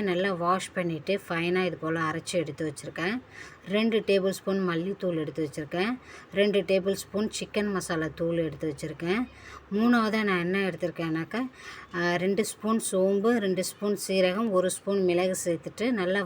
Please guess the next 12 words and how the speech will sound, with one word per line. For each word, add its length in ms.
வறுத்துட்டு, 540
அதை 240
நல்லா 220
ஆற 180
வச்சுட்டு 340
பொடி 260
பண்ணி 280
எடுத்து 240
வச்சுருக்கேன் 400
ஃப்ரெண்ட்ஸ். 280
இதுதான் 380
நமக்கு 220